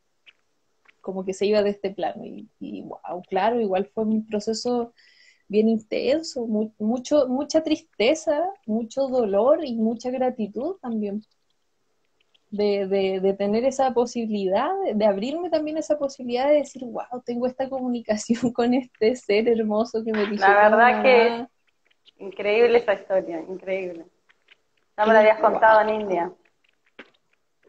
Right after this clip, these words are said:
Speaker 2: Es muy
Speaker 1: Entonces
Speaker 2: fuerte. Esto es como, esto para mí es para,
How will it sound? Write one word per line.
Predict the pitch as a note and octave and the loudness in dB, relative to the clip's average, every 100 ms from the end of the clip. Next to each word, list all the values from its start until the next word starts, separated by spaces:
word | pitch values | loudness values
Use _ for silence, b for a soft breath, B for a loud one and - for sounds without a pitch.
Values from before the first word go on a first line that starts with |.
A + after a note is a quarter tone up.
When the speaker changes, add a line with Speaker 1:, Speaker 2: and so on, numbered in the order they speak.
| b b b b b _ _ _ | b b b b b _ _ _
Speaker 2:
Es | - G#3+ - A3+ | -8 -6 0 4
muy | B3 C4+ | 6 4
Speaker 1:
Entonces | B3 | 4
Speaker 2:
fuerte. | A#3 A3 A3 G#3+ G#3+ A#3+ | 6 6 6 2 2 0
Esto | - | 4
es | D#4+ D#4 | 4 4
como, | B3+ A3+ G#3+ | 6 8 6
esto | A3 - D#4 | 4 0 2
para | B3 A3 | 4 4
mí | A3+ | 2
es | B3+ | -4
para, | - A#3+ G#3+ G3 F3+ F3+ | 0 4 4 4 0 -4